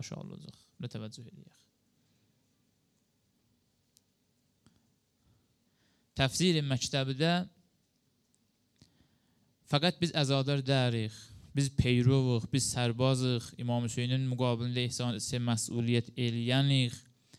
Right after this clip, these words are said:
Həzrətin yolunu idamə verənik.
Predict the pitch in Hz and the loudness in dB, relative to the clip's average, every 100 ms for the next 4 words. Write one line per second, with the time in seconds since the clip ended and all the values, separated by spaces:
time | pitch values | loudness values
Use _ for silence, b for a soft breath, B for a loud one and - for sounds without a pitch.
0 | b b b b - 127 120 131 123 147 | b b b b -4 -2 2 2 2 0
1 | 147 135 131 131 139 - 127 123 120 123 | 4 4 4 2 0 -2 0 2 2 2
2 | 113 117 120 143 143 135 123 | 2 2 4 4 4 2 0